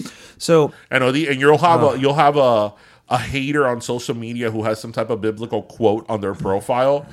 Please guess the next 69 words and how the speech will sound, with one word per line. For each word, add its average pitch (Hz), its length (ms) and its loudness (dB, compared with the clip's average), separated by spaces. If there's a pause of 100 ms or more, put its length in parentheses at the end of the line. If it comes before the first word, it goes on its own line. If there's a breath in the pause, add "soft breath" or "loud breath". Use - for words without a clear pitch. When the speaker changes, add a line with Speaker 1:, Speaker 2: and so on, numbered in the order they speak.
(200 loud breath)
Speaker 2:
you 127 160 -4
know, 123 60 -2
Speaker 1:
About, 175 100 2 (260)
Speaker 2:
saying 120 100 2
Speaker 1:
yeah, 107 200 4
sharing 117 280 0
Speaker 2:
about 113 60 4
Speaker 1:
love 110 300 6
or 107 40 2
Speaker 2:
sharing - 60 4 (120)
Speaker 1:
something. 107 100 0
Speaker 2:
love 123 340 4
and, 123 140 -4
you 123 80 -4
know, 117 140 2
love 117 260 2
and 117 120 -8
peace 117 220 -12
and 117 100 -10
God, 110 320 2
and 110 160 -2
then, 110 120 -6
you 113 100 -8
know, 101 100 -4
they're 101 160 -4
attacking 98 380 -10
you 90 140 -8
online. 80 460 -12
Speaker 1:
Yeah. 95 240 -4 (100)
Speaker 2:
Because 104 200 -14
that's 90 160 -10
what 104 80 -14
Speaker 1:
That's 104 120 -4 (100)
Speaker 2:
Karens 92 80 -10
Speaker 1:
just, - 160 -12
Speaker 2:
do. 78 120 -14 (100)
Speaker 1:
this 101 120 -10
is 107 120 -12
how 98 180 -6
it 101 80 -8
happens. 127 380 -16 (600 loud breath)
Uh, 135 200 -2
so 202 180 2
my 208 160 4
last 196 200 2
soda, 117 380 4
um, 117 540 0
again, 123 400 -2
I, 110 240 -2
it 71 220 -12 (100)
was 87 140 -12
in 95 80 -6
New 131 60 -6
York. 123 220 -4 (260 loud breath)
My 131 120 -4
last 131 160 -2
soda 160 100 0
is 151 80 -2
gonna 135 140 -8
go 117 180 -2
to 113 240 -6
a, 104 320 -4
uh, 95 240 -6
the 107 80 -8
Broadway 127 280 -2
show 107 140 -8
that 95 100 -6
I 90 40 -4
saw, 82 280 -6